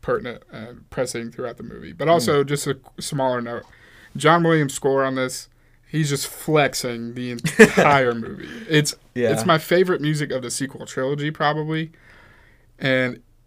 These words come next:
Speaker 1: it's awesome in this opening sequence. I was watching some of it earlier, and that's just one of the notes I took down is, man, John Williams <laughs> killing it on the score right away
Speaker 2: Mm.
Speaker 1: with this movie. Uh, but then we get to Rey and Luke on the island, and we get the moment,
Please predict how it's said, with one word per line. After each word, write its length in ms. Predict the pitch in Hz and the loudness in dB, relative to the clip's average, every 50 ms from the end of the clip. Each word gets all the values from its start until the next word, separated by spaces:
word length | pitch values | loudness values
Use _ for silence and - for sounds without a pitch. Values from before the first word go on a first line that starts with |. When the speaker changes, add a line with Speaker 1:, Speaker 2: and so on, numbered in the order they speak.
| _ _ - | _ _ -2
Speaker 1:
it's 160 | 147 139 - | -2 -2 -2
awesome 460 | - 131 147 151 143 - - 139 127 | -2 -4 -2 -2 -2 -2 -4 -4 -4
in 80 | 127 139 | -4 -4
this 140 | 131 120 | -4 -2
opening 340 | 127 127 123 127 131 120 117 | -2 -2 -2 -4 -6 -8 -8
sequence. 420 | - - - 135 139 - 131 127 - | -8 -8 -8 -8 -6 -6 -6 -4 -4
I 40 | 123 | -4
was 80 | 117 | -4
watching 320 | 120 120 123 120 - 127 120 | -2 -2 -4 -4 -4 -8 -10
some 180 | - - 123 | -8 -8 -8
of 120 | 120 117 117 | -6 -6 -6
it 40 | - | -4
earlier, 300 | 123 123 123 123 123 120 | -4 -4 -2 -2 -2 -4
and 80 | 120 | -4
that's 220 | 120 120 120 - - | -4 -4 -6 -6 -10
just 160 | 120 117 - | -12 -10 -8
one 120 | 123 123 | -6 -6
of 80 | 120 117 | -6 -6
the 60 | 120 | -6
notes 220 | 120 117 120 120 | -6 -6 -6 -6
I 60 | 123 113 | -8 -8
took 220 | - - 120 - | -8 -10 -12 -8
down 280 | - 120 117 113 113 117 | -6 -6 -6 -6 -8 -12
is, 160 | 120 - - - | -14 -18 -16 -10
man, 200 | - 135 135 127 123 | -8 -6 -6 -6 -6
John 220 | 127 135 131 131 131 | -4 -4 -4 -2 -2
Williams 580 | 127 127 127 123 120 - - - - - - _ _ | -2 -2 -2 -2 -2 -2 -2 -2 -2 -2 -6 _ _
<laughs> 100 | _ - | _ -14
killing 400 | - - - 151 139 135 131 123 | -6 0 2 4 4 4 2 2
it 100 | 123 123 | 0 -2
on 200 | 127 127 127 127 | -2 -2 -2 -2
the 80 | 127 123 | -4 -4
score 340 | 120 - - 135 131 127 127 | -6 -6 -4 -2 0 0 2
right 220 | 127 127 123 123 | 2 2 2 2
away 180 | 120 120 120 120 | 0 0 -2 -2
Speaker 2:
Mm. 40 | 120 | -2
Speaker 1:
with 100 | 120 120 | -4 -6
this 140 | 123 120 123 | -10 -10 -8
movie. 300 | 123 123 120 120 120 - _ - - - - - - - - _ - | -10 -10 -10 -12 -14 -14 _ -20 -20 -20 -20 -20 -20 -20 -20 _ -6
Uh, 340 | - 123 120 120 120 120 - - _ _ _ | -2 -2 0 0 -2 -4 -6 -10 _ _ _
but 120 | - 147 147 | -8 -2 2
then 100 | 185 196 202 | 4 4 4
we 100 | 214 202 | 4 4
get 160 | 175 185 185 - | 2 2 0 0
to 100 | - 165 | -4 -2
Rey 260 | 147 147 156 165 165 | 0 2 4 4 4
and 140 | 151 139 131 | 4 2 4
Luke 460 | 143 160 160 143 135 - - - - _ - | 6 6 6 6 4 -2 -12 -20 -20 _ -10
on 160 | - 127 120 | -8 -6 -6
the 60 | 123 110 | -6 -6
island, 500 | - 120 120 123 123 131 143 170 185 190 _ _ _ _ _ _ _ _ _ _ _ _ _ _ _ _ _ _ _ _ _ _ _ _ _ - | -4 -4 -4 -2 -2 -4 -4 -6 -6 -8 _ _ _ _ _ _ _ _ _ _ _ _ _ _ _ _ _ _ _ _ _ _ _ _ _ -4
and 280 | 139 143 147 147 147 | -2 0 0 0 0
we 100 | 147 151 151 | -2 -2 0
get 200 | 165 180 180 - | 0 -2 0 0
the 80 | 185 | -2
moment, 560 | 175 160 160 156 160 156 156 147 147 - - | 0 2 2 2 2 2 2 0 0 -2 -6